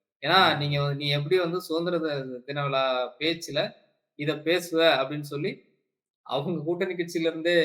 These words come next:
Speaker 1: அ
Speaker 2: <laughs>
Speaker 1: குரல் வந்திருக்கு. நீ யார கேட்டு இத பேசின? எங்கள்ட்ட கலந்துக்காம ஏன் பேசினன்னு நிதிஷும், சந்திரபாபு ந-, நாயுடும் வந்து அதிருப்தி தெரிவிச்சிருக்கிறாங்க. இப்ப அது வந்து பின்வாக்கப்படுது. அப்படி ஒவ்வொரு விஷயத்திலயும் சாதிவாரி கணக்கெடுப்பு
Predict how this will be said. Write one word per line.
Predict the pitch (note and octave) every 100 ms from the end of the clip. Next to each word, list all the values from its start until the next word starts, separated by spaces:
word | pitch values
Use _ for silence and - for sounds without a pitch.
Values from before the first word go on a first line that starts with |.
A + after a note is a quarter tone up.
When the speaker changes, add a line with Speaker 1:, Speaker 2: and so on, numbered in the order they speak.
| C#3+ B2
Speaker 1:
அ | A#2 A2+ A2+
Speaker 2:
<laughs> | A2+ - - - -
Speaker 1:
குரல் | - E3 E3
வந்திருக்கு. | D3+ C#3+ A#2+ G#2 - _ _ _ _ _ A#2+
நீ | B2+
யார | B2+ C#3+ F3
கேட்டு | E3 D#3 D#3+
இத | D3 C#3+
பேசின? | C3 B2+ A#2 A#2 G#2+ -
எங்கள்ட்ட | B2 C3 C3 D#3+
கலந்துக்காம | C3 D3+ D#3+ D3 D3 C#3+
ஏன் | C#3 C3
பேசினன்னு | B2+ B2 - C#3 C#3+
நிதிஷும், | B2+ B2+ C3+ - D3 - _ _ _ _
சந்திரபாபு | C3+ D3 D3+ D3+ C#3+
ந-, | C3+ C3 B2+
நாயுடும் | B2 C3 C3 C3+
வந்து | B2+ C#3+
அதிருப்தி | B2+ C3+ - _
தெரிவிச்சிருக்கிறாங்க. | B2+ A#2+ A#2 G#2 G2+ G2+ - _ _ _
இப்ப | _ D#3 D#3+ D3 A#2+
அது | C#3+ E3
வந்து | D#3 D#3 E3+ E3+
பின்வாக்கப்படுது. | D3+ D#3 C#3 B2 A2+ G#2 G#2 _ _ _ _
அப்படி | C3+ E3+ F#3+ D#3+
ஒவ்வொரு | D#3+ F#3 G#3 G3+ F#3 D#3+ C#3+ B2+ B2+
விஷயத்திலயும் | C#3+ D3 E3 D3+ D3 C3
சாதிவாரி | B2 C3+ E3+ F3 E3+
கணக்கெடுப்பு | E3 D3+ D3 C#3+ C#3 -